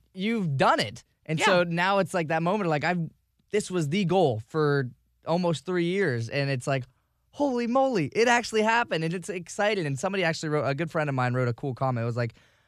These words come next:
Speaker 1: "Allow yourself to live in the moment right now. Like, allow yourself to take a breath and really just absorb everything." And I'm really focusing on doing that right now. Of like,
Speaker 2: Yeah.
Speaker 1: "Okay, you know what? Before I even set out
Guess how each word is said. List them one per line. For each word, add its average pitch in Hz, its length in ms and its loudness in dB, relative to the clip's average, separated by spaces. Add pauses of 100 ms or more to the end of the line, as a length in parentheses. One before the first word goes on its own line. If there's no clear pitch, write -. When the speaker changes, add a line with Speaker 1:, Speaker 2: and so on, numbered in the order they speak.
(120)
Speaker 1:
"Allow 156 240 0
yourself 180 360 0
to 151 80 -6
live 143 160 0
in 143 60 -4
the 143 60 0
moment 120 320 0
right 101 160 -8
now. 92 300 -14
Like, 123 180 -4
allow 131 180 -2
yourself 151 360 -2
to 135 60 -6
take 139 240 -4
a 143 40 -6
breath 127 340 -2
and 123 160 -2
really 143 240 0
just 131 160 -6
absorb 131 420 -2
everything." 131 480 -2
And 113 80 -4
I'm 120 200 -2 (420)
really 190 340 2
focusing 156 480 -2
on 131 120 0
doing 156 280 2
that 123 140 2
right 104 180 -2
now. 104 200 -4
Of 113 80 -4
like, 123 180 2
Speaker 2:
Yeah. 143 40 -2
Speaker 1:
"Okay, 135 240 0
you 117 140 -2
know 143 120 0
what? 156 200 2
Before 185 280 -2
I 180 60 2
even 151 160 -4
set 156 280 -4
out 156 280 2